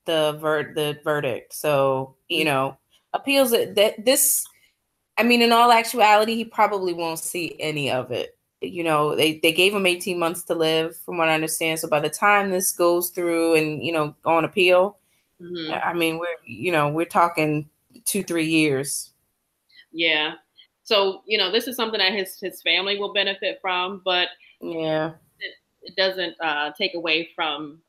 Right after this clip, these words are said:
Speaker 2: I mean, it doesn't replace his life at all. At all. So I'm, I'm definitely following this story. Um, it's, it's terrible because, you know, I've, now that this story has come out, there's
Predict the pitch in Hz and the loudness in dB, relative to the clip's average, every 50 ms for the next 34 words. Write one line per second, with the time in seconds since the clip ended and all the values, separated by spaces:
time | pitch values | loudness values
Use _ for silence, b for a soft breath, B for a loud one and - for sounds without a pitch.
0 | - - 196 180 180 180 196 190 190 185 170 185 180 - - 196 185 185 190 180 | -12 -6 -4 -2 0 0 0 0 -2 -2 -2 -2 -4 -2 -2 -2 -2 -2 -4 -8
1 | 156 156 147 143 143 143 151 - - - 143 139 139 143 135 131 131 143 - _ | -8 -4 -2 -2 -2 -2 -4 -6 -8 -8 -6 -4 -4 -4 -4 -4 -6 -10 -12 _
2 | _ _ _ _ _ _ _ _ _ _ _ _ _ _ _ _ _ - 156 160 | _ _ _ _ _ _ _ _ _ _ _ _ _ _ _ _ _ -8 -6 -4
3 | 156 151 156 - - 185 233 349 330 - 262 294 254 254 254 269 233 214 - 208 | -4 -4 -4 -4 -2 0 0 0 2 2 0 2 2 0 0 0 -4 -4 -2 -2
4 | 190 190 185 180 180 - - - 170 170 165 160 - - 165 170 170 - 262 277 | -2 0 -2 -4 -6 -8 -6 -4 -2 0 0 0 0 0 0 0 0 -2 -4 -4
5 | - 220 262 254 - - - 269 254 262 254 208 - 170 - - 190 196 190 214 | -4 -4 -6 -6 -6 -4 -2 0 0 2 0 0 0 -2 -2 -2 -4 -6 -4 -2
6 | 208 190 185 190 185 - B B B B 160 B B _ - 226 226 220 208 202 | -2 -2 -2 -4 -6 -10 B B B B -20 B B _ -4 -2 2 2 2 2
7 | 202 202 202 220 240 226 - - - - _ _ _ 202 220 233 254 269 269 262 | 2 2 0 0 0 -2 -4 -10 -16 -20 _ _ _ 0 2 4 4 4 4 2
8 | 240 - - - _ - - 180 - 240 294 - - 226 202 190 190 - - 214 | 0 -2 -6 -12 _ -10 -10 -4 -2 -2 -2 -2 -4 -4 -4 -4 -6 -6 -10 -8
9 | 196 185 180 180 170 160 170 185 185 | -6 -2 -2 -2 -2 -2 -4 -6 -6